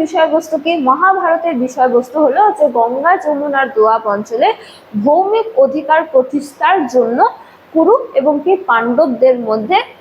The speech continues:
যুদ্ধ, বা বলা যায় যে কুরুক্ষেত্রের যুদ্ধ, ঠিক আছে? এগুলো হলো মূল বিষয়বস্তু রামায়ণ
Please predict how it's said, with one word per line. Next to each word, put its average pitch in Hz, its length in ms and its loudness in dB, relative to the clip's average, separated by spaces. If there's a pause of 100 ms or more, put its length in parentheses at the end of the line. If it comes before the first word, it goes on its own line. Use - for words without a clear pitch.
(260)
যুদ্ধ, 262 240 2 (380)
বা 320 100 2 (120)
বলা 269 280 4
যায় 339 160 2 (180)
যে 302 60 2 (120)
কুরুক্ষেত্রের 330 720 0
যুদ্ধ, 220 180 -2 (140)
ঠিক 349 160 0
আছে? 427 160 -6
এগুলো 277 220 2
হলো 339 120 2 (160)
মূল 339 180 4 (160)
বিষয়বস্তু 254 560 0 (140)
রামায়ণ 233 380 -2